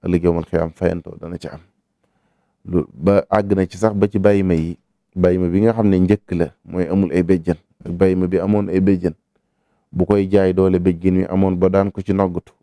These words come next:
ëllëg ba la, danañ leen dekkal. Bi amutoon ay béjjën, bi amoon i béjjën, ñu foq ay béjjënam saxal ba la béjjën mu fayu ba pare ñu doog leen a defaat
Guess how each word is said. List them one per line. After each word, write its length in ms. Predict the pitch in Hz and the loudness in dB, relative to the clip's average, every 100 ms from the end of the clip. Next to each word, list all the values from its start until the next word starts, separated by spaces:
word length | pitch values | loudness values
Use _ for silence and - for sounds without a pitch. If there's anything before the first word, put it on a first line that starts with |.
| _ | _
ëllëg 240 | 90 90 87 - | 0 0 0 -2
ba 160 | 95 98 | 0 0
la, 80 | 82 73 - | -2 -8 -12
danañ 280 | 92 98 98 | 0 2 2
leen 220 | 92 92 | 2 2
dekkal. 360 | 95 - 90 87 _ _ _ _ _ _ _ _ - | 0 0 -6 -8 _ _ _ _ _ _ _ _ -2
Bi 120 | 92 | 0
amutoon 420 | 95 117 110 101 | 4 4 4 2
ay 140 | 87 90 | 2 2
béjjën, 420 | 90 87 90 90 | 2 2 0 0
bi 100 | 87 | 0
amoon 260 | 90 90 92 | 0 0 0
i 60 | |
béjjën, 400 | 87 90 87 95 123 _ _ _ _ _ _ _ _ - | 0 0 0 -4 -6 _ _ _ _ _ _ _ _ -10
ñu 120 | 87 | -8
foq 400 | - 104 - - | -4 -4 -4 -6
ay 140 | 90 | -2
béjjënam 420 | 87 90 90 85 85 | 0 0 0 -4 -4
saxal 280 | 87 95 85 | -4 -2 -2
ba 100 | 87 | 0
la 100 | 85 | 0
béjjën 300 | 90 85 85 | 0 0 -2
mu 100 | 87 | -2
fayu 280 | - 87 82 | -2 -2 -2
ba 60 | 90 | -4
pare 160 | 90 85 | -4 -4
ñu 120 | 87 | -6
doog 160 | 90 85 | -10 -12
leen 120 | 82 | -12
a 40 | |
defaat 320 | 82 85 87 | -10 -6 -6